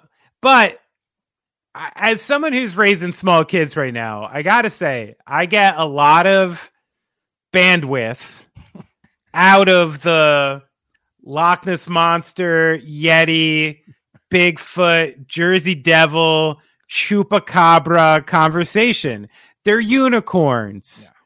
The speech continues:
Speaker 1: They're fantasy. They're these, like, fun, mythical things.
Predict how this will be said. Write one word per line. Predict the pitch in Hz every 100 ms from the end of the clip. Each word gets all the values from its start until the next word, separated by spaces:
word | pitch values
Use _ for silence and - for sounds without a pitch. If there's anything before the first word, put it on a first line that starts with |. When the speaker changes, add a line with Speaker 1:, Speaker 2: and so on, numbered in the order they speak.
| _ _ -
Speaker 1:
They're | 214
fantasy. | - 240 240 233 - 165 - 131 120
They're | 156 165
these, | 185 156
like, | 185 180 -
fun, | - - 190 190 190 185 175 170
mythical | 175 - - 185 160
things. | - 190 147 -